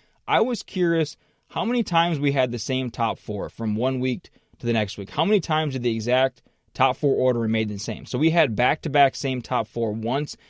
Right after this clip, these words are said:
the first year, twenty fourteen, twice in twenty fifteen, twice in twenty sixteen, once in twenty seventeen, and twice last year. So we already had that last week when L S U, Ohio State, Clemson, and Georgia stayed the same.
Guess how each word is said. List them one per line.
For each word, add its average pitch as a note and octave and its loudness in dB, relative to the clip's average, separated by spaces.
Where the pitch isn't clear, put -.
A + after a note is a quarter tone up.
the B2+ -2
first C#3 -2
year, C#3 0
twenty B2+ -4
fourteen, B2+ -4
twice C#3 -2
in B2+ -8
twenty B2+ -4
fifteen, A#2+ -4
twice D3+ 4
in C#3 -4
twenty C3 -4
sixteen, A#2 -4
once C3 0
in C3 -6
twenty A#2+ -6
seventeen, A2+ -4
and A#2+ -4
twice A2 -4
last C#3 2
year. F#2+ -6
So B2 -2
we C3+ 4
already F#3+ 6
had C#3 2
that G2+ -2
last A2+ -2
week G2+ -6
when G#2 -10
L B2 2
S A#2+ 0
U, B2 2
Ohio A2+ 0
State, G#2+ -6
Clemson, A2+ -4
and G#2 -4
Georgia G#2 -6
stayed G2+ -6
the G2 -10
same. C#3 2